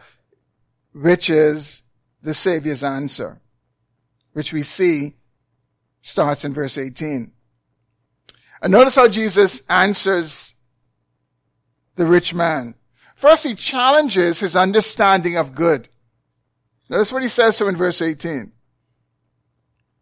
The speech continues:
"Why do you call me good? No one is good except God." Now, some have wrongly interpreted that what Jesus was doing was saying he wasn't good,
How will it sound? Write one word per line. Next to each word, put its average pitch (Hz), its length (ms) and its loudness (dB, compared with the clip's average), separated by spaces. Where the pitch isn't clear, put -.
"Why 185 380 6
do 311 80 4
you 320 140 0
call 240 300 4
me 226 180 0
good? 147 480 -2
No 180 440 6
one 262 440 4
is 180 220 2
good 135 540 0
except 143 480 -4
God." 107 380 -6
Now, 190 140 2
some 277 260 4
have 247 120 6
wrongly 226 720 2
interpreted 196 640 2
that 156 140 -4
what 175 160 0
Jesus 190 500 0
was 156 480 0
doing 196 320 2
was 160 100 -4
saying 196 340 0
he 226 160 2
wasn't 151 360 0
good, 143 280 -6